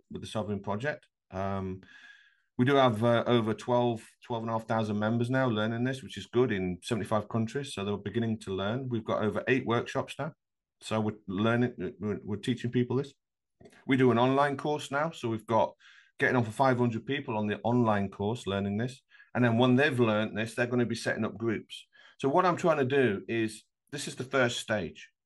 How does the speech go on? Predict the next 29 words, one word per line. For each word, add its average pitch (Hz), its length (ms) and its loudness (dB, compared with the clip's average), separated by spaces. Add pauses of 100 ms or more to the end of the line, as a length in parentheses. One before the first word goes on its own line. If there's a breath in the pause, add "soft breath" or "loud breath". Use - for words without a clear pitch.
(640 loud breath)
So 131 160 0
I'm 175 120 4
trying 175 200 2
to 151 80 -2
set - 280 0
up 120 160 0
groups 127 360 0
in 117 80 2
all 117 120 0
these 107 220 -4
areas, 101 460 -4
and 107 120 -6
they 107 120 -2
have 139 340 -4
to 131 100 -2
be 117 160 4
educated. 107 640 -8 (400)
They 107 60 -2
have 143 180 -2
to 139 100 -4
be 127 160 2
de-brainwashed, 110 1080 -2
okay? 98 220 -4
So 101 140 -6
get 147 200 0
rid 160 80 -2
of 170 80 2
the 151 40 -8
brainwashing. 101 640 -4